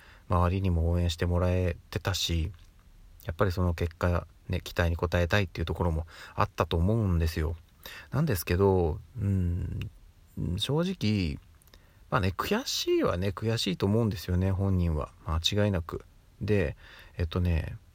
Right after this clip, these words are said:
私、まあちょっとね、言葉うまくね、話せるかどうかは分かんないんですけど、あのね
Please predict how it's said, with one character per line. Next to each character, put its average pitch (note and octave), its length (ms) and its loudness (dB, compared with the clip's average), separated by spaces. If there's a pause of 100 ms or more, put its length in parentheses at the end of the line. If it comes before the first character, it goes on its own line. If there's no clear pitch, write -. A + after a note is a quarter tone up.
(580)
私、 C3+ 600 -2
ま G#2+ 100 0
あ - 20 0
ち - 100 -2
ょ - 20 2
っ - 40 -18
と F#2 100 2
ね、 F2 220 2
言 - 240 -2
葉 B2+ 640 4 (100)
う A#2+ 60 -2
ま A#2+ 140 2
く F2 160 -2 (300)
ね、 F#2+ 140 0
話 G2 240 0
せ A#2+ 60 4
る A2 60 0
か F2+ 100 2
ど F2+ 100 0
う E2+ 40 -2
か E2+ 120 2
は E2+ 140 4
分 E2 60 -4
か A2+ 80 2
ん A2+ 40 2
な G#2+ 80 2
い E2+ 60 2
ん - 20 0
で E2 60 -2
す D#2+ 80 -8
け E2+ 100 -2
ど、 F2+ 300 2 (1000)
あ F#2 100 0
の F2+ 60 2
ね F2 280 0